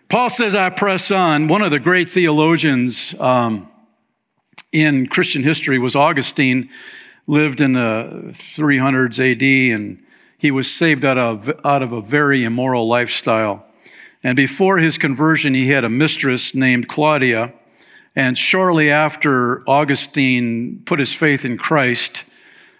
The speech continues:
um, Claudia saw Augustine walking down the street. And she said, "Augustine!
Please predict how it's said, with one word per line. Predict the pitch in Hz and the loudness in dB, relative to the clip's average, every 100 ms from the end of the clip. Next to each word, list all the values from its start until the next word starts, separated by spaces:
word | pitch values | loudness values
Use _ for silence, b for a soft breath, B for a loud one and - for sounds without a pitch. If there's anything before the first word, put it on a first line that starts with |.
| b | b
um, | 127 123 120 113 110 113 - 285 | 0 2 2 0 -4 -8 -14 -12
Claudia | - 170 175 156 123 120 | -2 0 2 0 0 0
saw | - 156 139 127 | 0 0 2 0
Augustine | - 139 147 127 - 127 123 | 0 0 0 -2 -2 -2 0
walking | 135 131 127 | 0 0 -2
down | 123 117 117 | -2 -4 -4
the | |
street. | 110 - 165 156 110 - - _ b b b b b | -2 -2 0 0 -2 -10 -14 _ b b b b b
And | 135 135 123 | -2 0 0
she | |
said, | 165 214 208 | 0 0 0
"Augustine! | 311 381 403 349 - 247 214 180 160 117 113 - | 2 2 0 0 0 2 2 2 2 -2 -6 -20